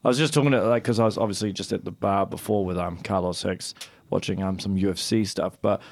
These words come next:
we got onto this conversation about being indoctrinated with a specific religion from birth.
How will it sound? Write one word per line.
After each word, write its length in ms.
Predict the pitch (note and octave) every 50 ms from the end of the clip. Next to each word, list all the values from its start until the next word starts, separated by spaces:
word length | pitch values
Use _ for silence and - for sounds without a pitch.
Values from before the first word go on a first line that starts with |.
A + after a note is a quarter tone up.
| - - - -
we 140 | A#2+ C3
got 160 | B2 B2 B2+ A#2+
onto 240 | A#2+ B2 A#2 A#2
this 160 | G2 F2+ F2+ -
conversation 640 | - A2 G#2 G#2 - - - - G#2+ - - G2+ - - - - - - _ _
about 420 | - - G#2+ A2+ G#2+ G#2 G2 - A#2+
being 280 | B2 A#2+ A#2+ A#2 A#2 - - - -
indoctrinated 760 | C3 A#2+ A2 B2+ A#2 A#2 - - A#2 G#2+ A2 G#2+ G2 G2+ F2+
with 340 | F2+ G2+ G2+ G2 F2 - - - - - -
a 60 | - -
specific 400 | - - - - - - - -
religion 600 | - G#2 G#2+ G#2 G#2+ G#2+ G2 G#2+ G2+ F#2 E2+ E2 - _ _ _ _ _ _ _ _ _
from 340 | - - - A2+ G#2 F#2+ F#2
birth. 420 | F#2+ A2+ A2+ A2 F#2 F2 - -